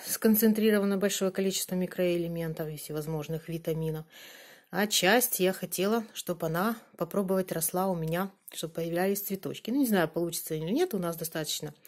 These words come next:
сухо и очень жарко на южной стороне на балконе. Поэтому не знаю, получится этот эксперимент дальше или нет.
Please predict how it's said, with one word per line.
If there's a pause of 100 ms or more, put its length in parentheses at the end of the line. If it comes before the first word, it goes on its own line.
(420)
сухо
и
очень
жарко
на
южной
стороне
на
балконе. (880)
Поэтому
не
знаю,
получится (520)
этот
эксперимент
дальше
или
нет.